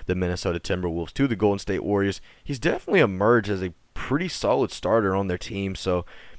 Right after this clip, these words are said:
I just think Golden State, truly, they had a lot to prove this season, and they absolutely did prove it. And Golden State fans, y'all continue to have good news even after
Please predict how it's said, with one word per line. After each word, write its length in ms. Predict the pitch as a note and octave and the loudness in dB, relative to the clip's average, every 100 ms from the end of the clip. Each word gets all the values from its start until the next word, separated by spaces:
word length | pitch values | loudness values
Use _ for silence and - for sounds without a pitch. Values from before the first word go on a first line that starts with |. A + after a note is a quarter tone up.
| - - | -20 -2
I 100 | A2 | -2
just 120 | A2 | 0
think 140 | G#2+ | -4
Golden 220 | G2 G2+ G2+ | 0 0 0
State, 320 | - G2 F2+ | 0 -2 -2
truly, 340 | - G#2 G2 | -4 -2 -2
they 140 | F#2 G2+ | 0 0
had 120 | F#2 | 0
a 40 | |
lot 260 | F2+ F#2+ G2 | 2 0 0
to 60 | |
prove 340 | D#2 - G#2+ F#2+ | -6 0 0 0
this 160 | G2 | -2
season, 420 | - G2+ G#2+ G2 C2 | 0 0 2 0 -2
and 100 | F#2 | -2
they 120 | F#2 | -4
absolutely 760 | - G2 - - F2 F#2+ C#2+ F2 | 2 2 2 -2 0 0 0 -4
did 340 | D#2 G2 E2 | -2 0 0
prove 380 | - - E3 C3+ | -2 8 8 10
it. 140 | G2 - - - - - | 4 0 -6 -8 -8 -10
And 120 | G2+ | 0
Golden 200 | C3 C#3+ | 2 2
State 260 | - B2+ | 2 -2
fans, 360 | - C#3 C3+ C3 - - - - - - - | 0 0 0 -2 -12 -20 -20 -20 -20 -16 0
y'all 160 | D#3+ | 0
continue 340 | - F3 E3+ C#3 | 0 -6 -2 0
to 80 | |
have 300 | C#3 C3+ F2+ | 2 2 0
good 180 | - C3+ | 2 2
news 300 | A#2+ B2+ G#2 | 4 0 0
even 420 | - B2 B2 G#2+ - _ - | 0 2 4 2 -2 _ -2
after 580 | A2 B2 - G#2 G2 | 2 2 0 -6 -6